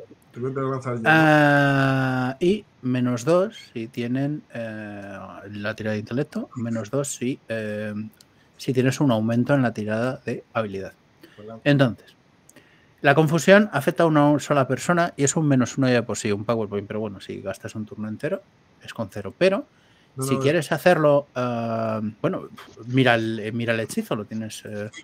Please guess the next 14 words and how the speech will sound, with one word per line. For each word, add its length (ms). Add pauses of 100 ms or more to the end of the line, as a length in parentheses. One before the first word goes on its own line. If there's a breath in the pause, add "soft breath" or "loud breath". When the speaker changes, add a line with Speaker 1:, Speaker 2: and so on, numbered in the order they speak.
Speaker 1:
quiero 140
lanzar 280
Speaker 2:
lo 80
tienes 320
ahí, 260
ahí 120
tienes 340
al 160
final 240
Speaker 1:
Puedo 120
Speaker 2:
del 100
todo 260
los 200
modificadores. 720